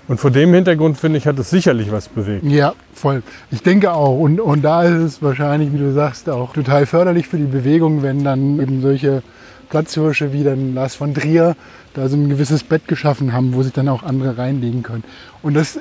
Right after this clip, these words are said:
Speaker 2: ist ja auch die Frage, was, also wie hat sich denn Dogma weiterentwickelt? Jetzt kommen drei neue Genres, <laughs> die ich vorher auch nicht kannte. Aber vielleicht hast du die schon mal gehört, ne? Also Dogma war, wie gesagt, der letzte Dogma-Film war, glaub ich, zweitausendfünf, äh,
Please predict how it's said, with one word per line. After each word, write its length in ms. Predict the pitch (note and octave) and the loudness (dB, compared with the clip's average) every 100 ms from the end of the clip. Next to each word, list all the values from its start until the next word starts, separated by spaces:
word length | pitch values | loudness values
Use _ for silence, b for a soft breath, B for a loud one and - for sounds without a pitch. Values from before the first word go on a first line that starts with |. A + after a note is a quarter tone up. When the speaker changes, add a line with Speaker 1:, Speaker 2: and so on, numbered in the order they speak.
| - | -6
Speaker 2:
ist 240 | E3 - | -6 -4
ja 140 | D#3 | -4
auch 200 | F3+ D#3 | -2 -4
die 160 | C#3+ E3+ | -2 -4
Frage, 520 | - C#3 D#3+ G3 F#3 D3+ C#3 C3 | -4 -6 -2 2 2 0 -6 -6
was, 400 | C#3 E3+ G#3 - | -2 -2 -2 -10
also 300 | A3 D3 C#3+ | -6 -2 -2
wie 180 | C#3 D#3+ | 0 0
hat 160 | D#3 - | 0 -4
sich 100 | - | -2
denn 240 | D3+ D3+ B B B B B - | 0 0 B B B B B -14
Dogma 500 | B2 C#3+ - E3 C#3+ | -2 0 2 2 2
weiterentwickelt? 680 | A#2+ C#3 G#3 G#3 G3 G3+ G#3 | 0 -2 0 2 2 2 2
Jetzt 180 | D#3+ C#3 | 2 -2
kommen 320 | E3 F3 D#3 - b b b _ _ - | -2 0 0 -6 b b b _ _ -6
drei 300 | C#3+ A#3 D4 | 0 2 4
neue 320 | B3 B3+ A3 | 4 6 6
Genres, 540 | F#3 A3 F#3 D3+ C#3+ - | 4 4 4 4 2 0
<laughs> 80 | D3 | 0
die 80 | - | 0
ich 80 | - | -2
vorher 420 | - - G3 D3+ | -4 0 0 2
auch 160 | A#3+ F#3 | 0 2
nicht 280 | G3+ D#3 - | -2 -2 -4
kannte. 480 | E3 C#3+ C3+ F#3 C#4 B C4 | -4 -4 -2 -2 -4 B -6
Aber 200 | D#3+ E3+ | 0 0
vielleicht 340 | F3 G3+ E3+ D3+ | 2 0 0 -2
hast 400 | F#3 F#3+ - G3 | 0 -2 -4 -4
du 60 | |
die 180 | F#3 F#3 | -2 -2
schon 140 | F#3 | -2
mal 100 | D#3+ | -2
gehört, 500 | D3+ D3 G#3+ F#3+ C3 C3 | 0 2 2 0 -4 -6
ne? 160 | C#3 G#3 B3+ G3 C#3 | -6 -6 -12 -8 -2
Also 120 | C#3+ | 2
Dogma 400 | D#3+ F#3+ F#3+ D#3 | 2 4 2 2
war, 160 | D3 D3 | 2 2
wie 80 | |
gesagt, 340 | D3+ C#3+ D#3 - | 2 2 0 0
der 60 | |
letzte 360 | C#3 D#3 - D#3+ | 0 -2 -4 -2
Dogma-Film 800 | D3 E3 E3+ D#3+ E3+ D3+ C#3 C3 | -2 0 -2 0 0 0 -4 -2
war, 120 | C3+ | -2
glaub 180 | D3+ C#3+ | 0 -2
ich, 100 | C3+ | -2
zweitausendfünf, 920 | C#3+ C#3 C3 C3 E3 - F3 G#3 A3 | -4 -2 -2 -4 -6 0 4 4 2
äh, 160 | E3 F#3+ | 0 2